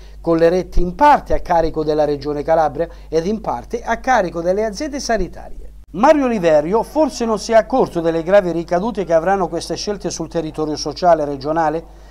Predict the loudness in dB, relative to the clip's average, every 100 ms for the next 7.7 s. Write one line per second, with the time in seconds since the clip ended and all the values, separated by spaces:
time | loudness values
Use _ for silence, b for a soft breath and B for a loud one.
0 | b b -6 -4 -4 -4 0 0 -2 -4
1 | -2 -2 2 2 2 -4 -6 2 2 2
2 | -10 -14 b b -2 0 0 -2 0 2
3 | 2 0 -6 -6 -6 -6 -6 -6 -4 2
4 | 2 2 0 -2 -2 -4 -4 -8 -6 -6
5 | -4 -6 -8 -8 -6 -6 -2 -2 -2 -4
6 | -14 b b b -10 -10 -8 -8 -2 0
7 | 2 2 2 2 2 0 -10